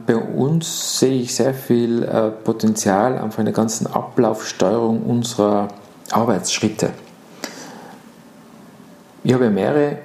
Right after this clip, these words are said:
Marken, also es, es, es, die Resystems im I-T-Unternehmen, also im Unternehmens-I-T-Bereich, äh, B C Privat für, für private und Kleinbetriebe, die In-Cloud, also eine lokale Cloud für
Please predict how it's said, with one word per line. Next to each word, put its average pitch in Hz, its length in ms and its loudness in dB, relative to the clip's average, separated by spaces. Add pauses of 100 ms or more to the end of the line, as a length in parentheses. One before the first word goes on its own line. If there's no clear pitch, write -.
(500)
Marken, 131 720 2 (440)
also - 200 -10
es, - 160 -10 (420)
es, - 140 -8
es, - 240 -2
die - 60 -2
Resystems 127 680 0
im 90 220 0 (460)
I-T-Unternehmen, 151 920 0
also 98 180 -2
im 90 140 -4 (180)
Unternehmens-I-T-Bereich, 131 1040 2 (560)
äh, 101 260 2
B 98 80 2
C 101 140 -2
Privat 95 260 2
für, 90 340 2
für 85 180 -2
private 92 460 2
und 78 100 -6
Kleinbetriebe, 120 920 0 (380)
die - 160 0
In-Cloud, 113 680 2 (840)
also - 220 -6
eine 50 180 -4 (160)
lokale 90 460 0
Cloud 90 500 0 (480)
für 90 540 0